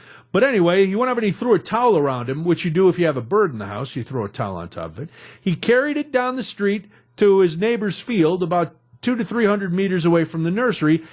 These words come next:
and let him go in a tree. That was very nice of him.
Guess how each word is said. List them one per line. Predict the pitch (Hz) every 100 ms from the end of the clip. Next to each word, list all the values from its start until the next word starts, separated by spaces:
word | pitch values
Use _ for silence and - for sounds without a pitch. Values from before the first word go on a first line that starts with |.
| -
and | 160 156
let | 165
him | 170 151
go | 156
in | 160
a | 165
tree. | - 269 160
That | 220
was | 240
very | 202 277
nice | 294 349 220
of | 143
him. | 90